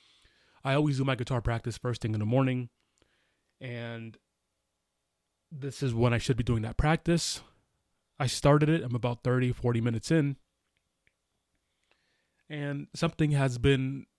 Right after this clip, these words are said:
gnawing at me while I'm practicing, and it's another realization,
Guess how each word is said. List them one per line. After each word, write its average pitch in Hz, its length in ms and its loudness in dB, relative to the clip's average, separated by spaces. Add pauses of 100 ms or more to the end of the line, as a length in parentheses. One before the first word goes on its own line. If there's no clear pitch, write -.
(1600)
gnawing 147 480 2
at 165 160 0
me 202 200 -2 (720)
while 135 160 -2
I'm 139 140 0
practicing, 165 520 -6 (1040)
and 123 300 -10
it's - 160 -14
another 135 520 -4
realization, 131 840 2